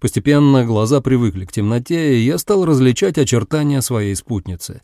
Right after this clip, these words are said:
Наконец мы остановились перед каменной дверью, украшенной резными узорами, напоминающей заколдованную дверь в море из "Властелина колец". Всё логично, к гномам же едем. "Я так понимаю, теперь нужно сказать по-эльфийски "друг"?"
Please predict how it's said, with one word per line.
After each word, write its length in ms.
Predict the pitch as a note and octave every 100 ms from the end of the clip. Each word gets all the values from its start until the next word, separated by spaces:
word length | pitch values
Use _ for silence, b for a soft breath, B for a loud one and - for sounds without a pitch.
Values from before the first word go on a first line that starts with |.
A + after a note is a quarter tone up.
| _
Наконец 520 | A#2 G2 A2 E3 F#3+
мы 140 | C#3+ D3
остановились 560 | B2 B2 A#2+ C3 C3+
перед 220 | - G#2+ G#2
каменной 460 | A2 G2 F2+ F2+
дверью, 460 | F#2 C3+ C#3 A#2+ G#2+ b _
украшенной 580 | B2+ A#2 A2+ B2 A2+ G#2
резными 340 | A2 A2 G#2+
узорами, 640 | G#2 G2+ A2+ G2+ G2 A2 -
напоминающей 680 | D3+ C#3 A#2+ B2 B2+ A2+ A#2
заколдованную 640 | G#2+ A2+ A2+ A#2+ A2 G#2 G2+
дверь 320 | G#2 A2 G#2
в 80 | G2+
море 480 | A2 A2 F#2+ F2+ - _ _ -
из 140 | A2+
"Властелина 580 | G2+ G2+ - A2+ G2+ F#2+
колец". 480 | G#2+ G2 F2 - - _ _ _ _
Всё 200 | - A3+
логично, 600 | G#3+ C3+ G#2 - A#2 G2+ _ _
к 60 |
гномам 540 | A2+ A2 A2 A#2+ B2+ G2+
же 100 | F#2+
едем. 340 | F2+ F2+ E2+ - _ _ _
"Я 300 | F#2+ F#2 G#2
так 160 | A#2+ -
понимаю, 540 | C#3+ A#2 G2+ G2+ B2+
теперь 400 | B2 G#2 G#2+ A2
нужно 320 | A#2 A2+ B2+
сказать 500 | B2+ - G2+ G#2+ A2
по-эльфийски 840 | - A2+ G2+ - A#2+ B2 - A#2 F2+
"друг"?" 400 | A2 G#2 E3 -